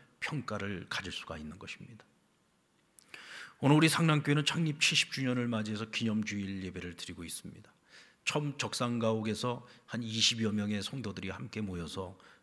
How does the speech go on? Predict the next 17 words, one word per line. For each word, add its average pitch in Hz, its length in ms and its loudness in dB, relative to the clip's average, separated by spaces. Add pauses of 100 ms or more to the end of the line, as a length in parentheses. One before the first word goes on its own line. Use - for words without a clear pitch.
(120)
교회가 87 680 -4
개척이 - 380 -8
되어졌죠. - 520 -14 (1080)
그리고 156 240 4
칠십 - 320 6
년의 143 240 6
역사 127 280 2
동안 107 460 0 (1300)
그 160 180 2
어렵고 135 340 4
힘들어서 127 540 0
정말 113 380 -2
교역자의 104 520 -2
사례비를 139 520 -4
줄 117 140 -6
수가 113 220 -4
없어서 104 600 -6